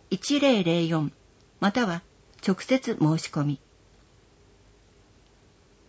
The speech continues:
特集の感想をお待ちしています。郵送、ファックスで送る場合、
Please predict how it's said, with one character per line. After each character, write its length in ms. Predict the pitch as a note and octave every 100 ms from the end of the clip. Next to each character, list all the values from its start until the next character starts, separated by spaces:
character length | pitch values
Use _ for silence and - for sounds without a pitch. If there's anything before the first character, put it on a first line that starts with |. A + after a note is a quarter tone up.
| _ _ _ _ _ _ - - -
特 220 | G#3+ G#3
集 280 | - C#4+ D4
の 180 | C#4 C4
感 260 | - G#3+
想 300 | B3+ C4 A#3+
を 60 | A#3+
お 60 | E3
待 280 | F#3 F#3+
ち 0 |
し 80 | F#3+
て 120 | -
い 100 | F#3+
ま 160 | F3+ F#3
す。 100 | - - _ _ _ _ _ _ _ _ _ _ _ _
郵 220 | G3+ B3 C#4
送、 460 | - A#3+ A3 - _ _ -
フ 80 |
ァ 20 | C4+
ッ 40 |
ク 100 | -
ス 140 | - G3
で 100 | D3+
送 220 | D#3 G3
る 120 | F#3
場 220 | E3+
合、 40 | D#3+